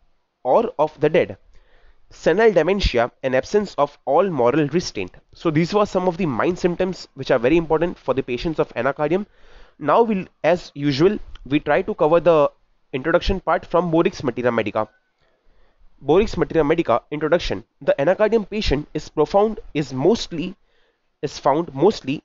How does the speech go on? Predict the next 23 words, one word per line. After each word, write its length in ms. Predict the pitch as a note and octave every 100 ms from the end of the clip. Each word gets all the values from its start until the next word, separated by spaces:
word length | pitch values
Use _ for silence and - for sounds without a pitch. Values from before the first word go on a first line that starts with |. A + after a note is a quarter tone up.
| -
among 260 | A#2+ C#3+ C#3
the 180 | C#3 C#3 -
neurasthenics. 840 | B2+ C3 G3+ - G3 G3+ - - - _ _ _ _
So 280 | _ - F#3+
we 240 | G3 G#3
look 180 | F3 A3+
into 220 | A3+ G#3
the 360 | G3 G3+ F#3+ - - -
word 320 | A#2+ D#3+ F#3+
meaning 260 | E3+ F#3+ -
of 140 | D3
neurasthenics. 720 | B2+ A#2+ E3+ - B2 D3+ -
What 160 | D3+ F#3+
does 100 | D3+
it 120 | E3
mean? 200 | G3+ G#2 - _ _ _ _ _ _ _ _ _ _ _ _ _ _ _ _ _ _ _ _ _ _ _ _ _ _ _ _ _ _ _ _ _ _ _ - -
Neurasthenics, 720 | D3+ A3 - C#3 G#2+ - - _
a 60 | D3+
condition 480 | - C#3+ F#3+ B3+ - _
that 200 | C3+ C3+
is 140 | C3+ -
characterized 580 | B2+ C3 - G3+ G#3 -
especially 560 | C#3 D#3 D3+ G3 A#2+